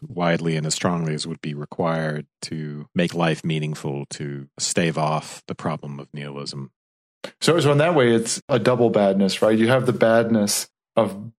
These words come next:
Speaker 2: being a mere herd animal and following, right? But then you have the problem of nihilism when you're not creating that value yourself, but you're merely acting as a cow following around with it, that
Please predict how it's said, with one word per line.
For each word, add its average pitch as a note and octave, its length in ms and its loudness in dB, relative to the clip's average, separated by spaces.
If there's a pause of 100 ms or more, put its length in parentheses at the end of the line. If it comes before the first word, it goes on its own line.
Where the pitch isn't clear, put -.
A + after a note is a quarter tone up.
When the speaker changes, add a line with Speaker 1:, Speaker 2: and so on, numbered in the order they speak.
(140)
Speaker 2:
being B2 320 6
a G#2 60 4
mere A2+ 300 6
herd A#2 320 4
animal G2 440 4
and F#2+ 100 0
following, G2+ 760 4 (100)
right? G2+ 440 0
But A#2+ 140 2
then B2+ 140 4
you A#2+ 120 6
have A2 340 2
the A2 80 -2
problem A2 320 2
of G2+ 60 2
nihilism G#2 640 4
when G2+ 320 2 (340)
you're B2+ 140 4
not A#2+ 260 4 (140)
creating A#2+ 520 6
that G#2 200 4
value G#2+ 360 6
yourself, G2 680 2
but G#2 220 0
you're G#2 440 4
merely G2+ 680 2 (160)
acting A#2 400 2
as G2+ 200 2
a - 80 -2
cow B2 440 4
following G#2+ 460 4
around A2 380 4
with F#2+ 160 0
it, F#2+ 220 -2 (280)
that G#2 400 2